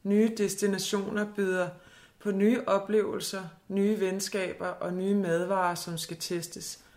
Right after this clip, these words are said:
Men inden du kan nyde det, skal du lige dertil, hvilket indebærer, at du skal finde vej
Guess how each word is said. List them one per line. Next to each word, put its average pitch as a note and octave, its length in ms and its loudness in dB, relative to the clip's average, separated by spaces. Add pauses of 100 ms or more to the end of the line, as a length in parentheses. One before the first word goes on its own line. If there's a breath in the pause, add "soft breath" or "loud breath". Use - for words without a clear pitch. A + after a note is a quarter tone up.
(300 soft breath)
Men G3+ 200 -4
inden A3+ 240 6
du A3+ 120 0
kan G#3 240 0
nyde G3+ 280 4
det, A3 140 -2
skal F#3+ 220 0
du F#3 60 -4
lige G3 220 0
dertil, G3+ 460 -2 (500 soft breath)
hvilket G3 340 0
indebærer, G3+ 440 2
at - 160 -8
du F#3 100 -8
skal F#3 180 -6
finde F3+ 320 -2
vej F#3 180 2